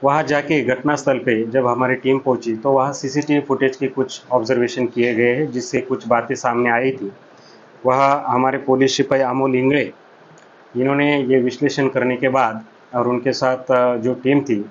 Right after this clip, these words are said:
इन्होंने सीनियर पीआई योगेश अवार्ड साहब को ये बात बताई। तो वहाँ पे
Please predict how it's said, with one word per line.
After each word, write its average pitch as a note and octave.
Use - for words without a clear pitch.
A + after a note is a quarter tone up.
इन्होंने B2+
सीनियर B2+
पीआई B2
योगेश B2
अवार्ड B2+
साहब B2
को B2+
ये A#2+
बात A#2
बताई। A#2
तो D#3+
वहाँ D#3+
पे F#3